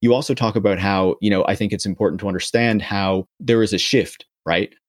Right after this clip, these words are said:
When it comes to Amazon from this kind of, I guess, industrial product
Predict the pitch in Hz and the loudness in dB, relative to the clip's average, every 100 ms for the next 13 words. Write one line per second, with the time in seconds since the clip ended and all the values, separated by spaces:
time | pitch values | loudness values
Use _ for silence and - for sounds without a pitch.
0 | _ 131 113 107 - 117 123 110 95 92 | _ -4 0 2 0 -2 0 0 0 -2
1 | 90 85 85 - - 110 104 104 - 107 | -4 -4 -4 -8 -6 -2 0 0 -2 -4
2 | 98 95 90 - 92 90 104 95 95 - | -2 -2 -2 -2 -2 0 0 -2 -2 -2
3 | 98 82 135 135 87 87 | -2 -2 0 2 2 -2